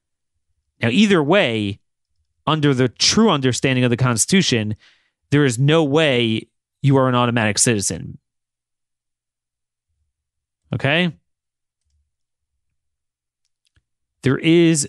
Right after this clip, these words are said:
no way. Um, just none whatsoever.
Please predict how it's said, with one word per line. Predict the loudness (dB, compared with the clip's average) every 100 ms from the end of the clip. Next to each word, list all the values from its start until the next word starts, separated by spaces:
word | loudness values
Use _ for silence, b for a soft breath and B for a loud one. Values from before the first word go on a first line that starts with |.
| -4
no | 0 2 2 0 -2 -6 _ -2
way. | -2 -2 -6 -12 -16 _ _ _ _ _ _ _ _ _ _ _ _ _ _ _ _ _ _ _ _ _ _ _ _ _
Um, | -4 -2 0 -2 -2 -2 -2 -4 -8 _ _ _ _ -12 -4
just | -4 0
none | -2 0
whatsoever. | -2 0 0 0 -4 -10